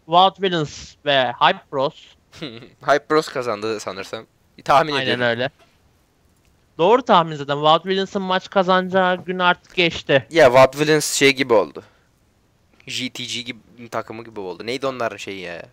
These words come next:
Speaker 2: Prime. Yok be.
Speaker 1: Prime Time Players
Speaker 2: Ha,
Speaker 1: deme ya.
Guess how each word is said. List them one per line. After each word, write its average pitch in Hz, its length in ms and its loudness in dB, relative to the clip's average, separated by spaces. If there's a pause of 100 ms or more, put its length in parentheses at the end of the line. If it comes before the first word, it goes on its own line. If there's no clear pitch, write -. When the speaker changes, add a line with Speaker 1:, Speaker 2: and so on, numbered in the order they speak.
Speaker 2:
Prime. 120 260 -2 (1080)
Yok 95 240 -12
be. - 140 -14 (640)
Speaker 1:
Prime 156 240 -2
Time 175 320 2
Players 175 400 0
Speaker 2:
Ha, 165 140 2
Speaker 1:
deme 170 220 4
ya. 123 320 -2